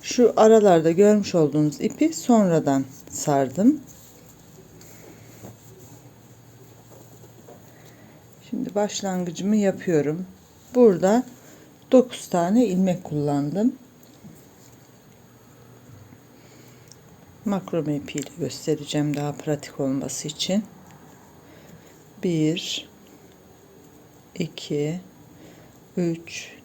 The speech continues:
dört, beş, altı, yedi, sekiz, dokuz. Daha ince yapmak isterseniz daha az zincir çekersiniz.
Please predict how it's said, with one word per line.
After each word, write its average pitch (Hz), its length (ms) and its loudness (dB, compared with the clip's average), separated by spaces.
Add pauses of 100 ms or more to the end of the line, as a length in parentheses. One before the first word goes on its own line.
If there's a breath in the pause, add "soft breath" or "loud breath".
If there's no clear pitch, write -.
(160)
dört, 151 720 -6 (880)
beş, 147 600 -4 (360)
altı, 151 680 -4 (720 loud breath)
yedi, 170 420 -2 (300)
sekiz, - 760 -8 (500)
dokuz. - 520 -4 (680 loud breath)
Daha 269 200 6
ince 170 260 4
yapmak 156 400 0
isterseniz 226 640 2
daha 226 260 6
az 156 220 4
zincir 151 300 -2
çekersiniz. - 960 -6